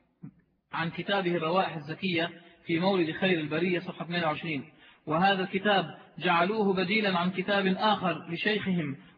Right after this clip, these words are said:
وهو كتاب المولد الشريف الذي أخفوه بعد أن كشفت فيه الخرافات والأكاذيب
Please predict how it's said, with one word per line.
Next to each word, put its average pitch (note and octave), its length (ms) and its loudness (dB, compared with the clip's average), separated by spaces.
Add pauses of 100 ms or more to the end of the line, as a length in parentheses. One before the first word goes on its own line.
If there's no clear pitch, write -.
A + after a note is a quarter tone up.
وهو F3+ 400 2
كتاب F#3 580 0
المولد F3 420 2
الشريف E3 420 -2 (600)
الذي F#3 360 2
أخفوه G#3 580 2 (260)
بعد G3+ 300 4
أن F#3 460 2 (260)
كشفت G3+ 380 -2
فيه G3+ 280 0
الخرافات F#3 600 0
والأكاذيب E3+ 800 -2